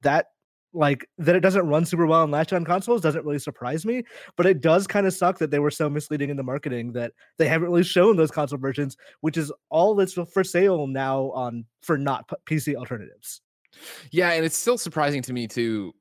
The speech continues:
Speaker 2: that, and I guess not surprising, that's not the right word,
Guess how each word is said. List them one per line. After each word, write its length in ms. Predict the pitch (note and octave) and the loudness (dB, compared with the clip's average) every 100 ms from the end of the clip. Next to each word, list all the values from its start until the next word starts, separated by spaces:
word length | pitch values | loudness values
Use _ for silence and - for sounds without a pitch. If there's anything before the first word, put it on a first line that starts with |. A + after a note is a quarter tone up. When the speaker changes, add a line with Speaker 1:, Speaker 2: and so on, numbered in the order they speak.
| _ - | _ -12
Speaker 2:
that, 380 | A2+ A2 G2 - _ _ _ _ _ | -4 -2 -4 -8 _ _ _ _ _
and 120 | C3+ D3+ | -2 0
I 60 | |
guess 220 | E3 F3+ | 0 -2
not 200 | C3 A2+ | -4 -4
surprising, 640 | - G2+ - F#2 F2 E2+ F#2 | -6 -12 -6 -6 -6 -8 -10
that's 180 | F#2+ | -10
not 140 | - D#2 | -10 -12
the 80 | E2 | -8
right 220 | E2 C#2 | -8 -6
word, 280 | F2 E2 | -6 -8